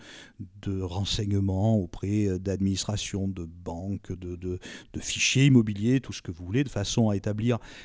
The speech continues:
la contenance, la dévolution, les, l'identité des héritiers.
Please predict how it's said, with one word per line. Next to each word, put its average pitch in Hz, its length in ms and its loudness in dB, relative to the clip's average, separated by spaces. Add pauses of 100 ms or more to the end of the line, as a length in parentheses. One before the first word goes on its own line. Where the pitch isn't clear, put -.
(140)
la 104 180 -2
contenance, 117 840 2
la 113 600 4
dévolution, 101 960 0
les, 95 240 0
l'identité 101 560 -2
des 95 180 -2
héritiers. 131 540 4